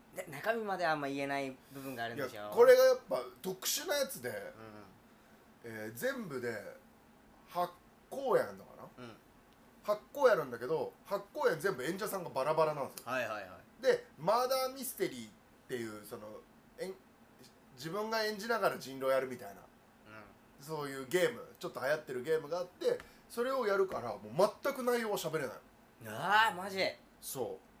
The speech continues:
Speaker 2: う。だから、今日やったこととかも、明日があるから言えないし。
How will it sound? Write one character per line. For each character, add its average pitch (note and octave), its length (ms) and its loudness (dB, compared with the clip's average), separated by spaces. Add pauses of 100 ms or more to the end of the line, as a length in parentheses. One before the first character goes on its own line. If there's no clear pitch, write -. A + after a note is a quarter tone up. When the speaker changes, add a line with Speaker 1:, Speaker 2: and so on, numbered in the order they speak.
(180)
Speaker 2:
う。 - 40 -4
だ G#3 80 6
か E3+ 60 10
ら、 C3 100 4 (500)
今 A3+ 80 0
日 C#3+ 300 2 (480)
や D3+ 80 4
っ D3 60 -6
た E3+ 140 2
こ E3+ 120 0
と E3 100 -8
と E3 80 -6
か E3+ 140 4
も、 B3+ 400 2
明 F3 80 2
日 - 140 -2
が A3 240 8
あ - 20 2
る C#3+ 80 -2
か D3+ 100 -4
ら C#3+ 80 -2
言 A#2+ 160 -4
え A#2 40 -4
な A2 80 -8
い - 20 -10
し。 F#2+ 60 -14